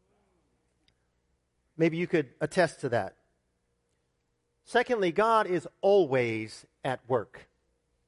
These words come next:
Always. You might remember in your life how God supernaturally arranged things in your life before you ever became a follower. And maybe after you became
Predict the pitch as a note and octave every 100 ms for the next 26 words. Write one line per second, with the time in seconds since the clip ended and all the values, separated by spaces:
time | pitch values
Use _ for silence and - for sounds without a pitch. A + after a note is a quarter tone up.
0 | _ _ _ - A3+ F#3+ G2+ E2+ - -
1 | _ _ _ _ _ _ _ F3 A3+ G#3+
2 | F#3+ G3 A3+ G#3 G#3 G3+ A3 G#3+ F3 B2
3 | G2+ _ _ _ _ _ F3+ F#3 D#3+ G3
4 | F3+ C#3+ - - A3 G3+ F#3+ F#3+ F#3+ G#3
5 | F#3 E3 D3+ D#3 E3 F#3+ F#3 E3+ - D#3
6 | F#3+ F3+ E3+ D#3 C#3 E3 F3+ F3 F#3 F3
7 | D3+ - D3+ - F#3+ E3 E3+ - F3+ F3+
8 | F3+ F3 D3 D#3+ - F3+ E3+ - D3 -
9 | G3+ G#3 E3 C3 G#2 - _ _ _ _
10 | _ _ _ - B2 D#3 G3+ F#3+ F#3 A3+
11 | A3+ G#3+ F3 F3 F#3 G#3 G3 F#3 E3+ D3+
12 | C#3